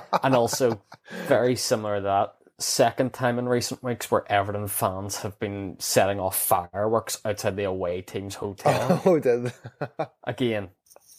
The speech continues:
Speaker 1: How
Speaker 2: what
Speaker 1: did
Speaker 2: are
Speaker 1: they
Speaker 2: we doing
Speaker 1: find
Speaker 2: that?
Speaker 1: out what hotel they was in?
Speaker 2: They, they must have a pl-, y-, there must be an Evertonian working at them or something, Chris.
Speaker 1: Aye, man, that's probably what it is, actually, yeah.
Speaker 2: But, you know,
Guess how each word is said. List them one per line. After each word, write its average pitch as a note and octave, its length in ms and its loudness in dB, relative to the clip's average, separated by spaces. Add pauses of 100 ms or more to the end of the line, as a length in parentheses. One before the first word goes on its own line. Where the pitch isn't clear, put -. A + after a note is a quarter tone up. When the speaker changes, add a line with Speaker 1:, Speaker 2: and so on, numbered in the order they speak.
(360)
Speaker 1:
How C#4+ 80 6
Speaker 2:
what D#4 60 6
Speaker 1:
did D#4 40 4
Speaker 2:
are - 40 4
Speaker 1:
they D4 60 8
Speaker 2:
we - 20 2
doing - 20 -
Speaker 1:
find E3+ 300 6
Speaker 2:
that? C3+ 140 8
Speaker 1:
out C3+ 100 0
what C3+ 160 2
hotel B2 360 0
they A2+ 100 -2
was A2+ 200 -4
in? B2+ 220 -2 (1300)
Speaker 2:
They, B2 180 2
they C3 120 -2
must G#2+ 240 4
have A2+ 100 4
a G2+ 80 -4
pl-, - 220 -2
y-, A2 280 -2
there G#2 140 -6
must A2 220 2
be C3 80 6
an G2+ 60 2
Evertonian F2+ 600 0
working F2 240 -2
at F2 160 -2
them F#2+ 140 -6
or F#2 40 -4
something, G2+ 360 -6
Chris. G2+ 360 0
Speaker 1:
Aye, F#2+ 380 4
man, F2+ 280 -6
that's E2 140 -10
probably D#2+ 240 -4
what E2 100 -6
it E2+ 120 -8
is, E2 100 -10
actually, F#2 340 -6
yeah. F#2 60 -4
Speaker 2:
But, G#2 120 2
you F#2 100 -4
know, F2 180 -4